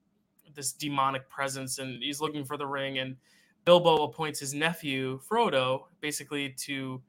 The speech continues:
um, destroy the ring. And rather, and the whole thing is that Frodo wants to bring it to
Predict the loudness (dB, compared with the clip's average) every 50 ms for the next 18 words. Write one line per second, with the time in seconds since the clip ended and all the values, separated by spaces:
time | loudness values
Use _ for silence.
0 | _ _ _ _ _ _ _ _ -2 2 4 4 4 4 2 0 -4 -8 -12 -14
1 | -16 _ _ _ _ _ _ _ _ _ -8 -4 -4 -2 0 2 4 4 4 4
2 | 4 0 -2 -4 -4 -6 -8 -10 -12 -16 _ _ _ _ _ _ _ _ _ _
3 | _ _ -6 -4 -2 0 0 0 -2 -4 -6 -8 -12 -16 _ _ -4 2 4 6
4 | 6 6 6 2 0 -2 -4 -8 -14 -14 -10 -8 -6 -6 -2 0 0 2 2 2
5 | 2 0 -2 -2 -2 -2 -2 -2 0 0 0 2 2 2 0 0 0 -2 -2 -4
6 | -4 -6 -4 -2 -2 -2 -2 -4 -6 -8 -8 -8 -6 -6 -6 -6 -8